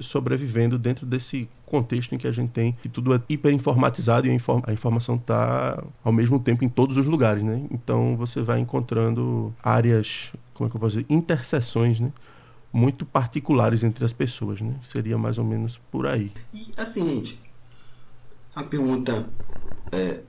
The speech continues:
Speaker 2: ao mesmo tempo ela é boba e ao mesmo tempo ela é importante, é, por que trabalhar com os quadrinhos na vida acadêmica, assim?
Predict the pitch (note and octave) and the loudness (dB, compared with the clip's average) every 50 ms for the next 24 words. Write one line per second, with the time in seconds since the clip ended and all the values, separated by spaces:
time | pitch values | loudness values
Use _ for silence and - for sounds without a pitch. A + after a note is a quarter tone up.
0 | - - - - - - E2+ E2+ F2 G2+ A2+ A2+ A2 A#2 A2 F#2+ F2 E2+ - - | -6 -6 -4 -4 -4 -4 -4 -2 0 0 0 0 0 0 -2 -2 -2 -2 -4 -6
1 | - - F2+ F2+ F2+ F2 D#2+ D#2 D#2 D2+ D2 - C#2+ D2 - - - - - - | -6 -4 -2 -2 -2 -2 -2 -2 -2 0 0 0 -2 -4 -4 -10 -12 -14 -10 -6
2 | - - E2+ F#2 F#2 E2+ F2+ A2 B2 C3+ B2 G#2 F2+ - F2+ E2+ D#2+ D#2 - D2+ | -4 -2 0 0 0 0 0 0 0 0 -2 -2 -4 -4 -6 -8 -8 -8 -8 -8
3 | D#2 D#2 D2+ D2+ - - D2+ D#2 D2+ - F#2 F2+ F2 D#2+ D2+ - - - - - | -6 -6 -8 -10 -10 -12 -12 -12 -8 -6 -4 -4 -4 -4 -6 -10 -12 -14 -14 -14
4 | - - - - - - - - - - - - - - - - - - D3+ D#3 | -14 -16 -14 -12 -12 -10 -10 -12 -14 -16 -16 -12 -8 -8 -8 -8 -6 -4 -4 -4
5 | D3+ - A3 A3 A3+ A3 F#3+ F3 E3 D#3+ D#3 D#3+ - E3 F3+ A3 A#3+ - - - | -4 -4 -6 -6 -4 -4 -4 -2 -2 -4 -4 -6 -6 -6 -4 -4 -6 -6 -6 -6
6 | G#3 F#3 D#3 C#3 C3+ C#3+ C#3+ C#3 C#3 B2+ A#2 A2 A#2 A#2 G#2+ A2 G#2+ G#2 - G2+ | -4 -4 -2 -2 -2 -2 -2 -2 -2 -2 -4 -4 -4 -4 -2 -2 -4 -4 -4 -4
7 | F#2 E2+ E2 D#2+ D#2 D#2 D#2 D#2 - C2+ - - - - - - | -2 -2 -2 -4 -4 -6 -8 -8 -10 -12 -12 -12 -14 -14 -14 -16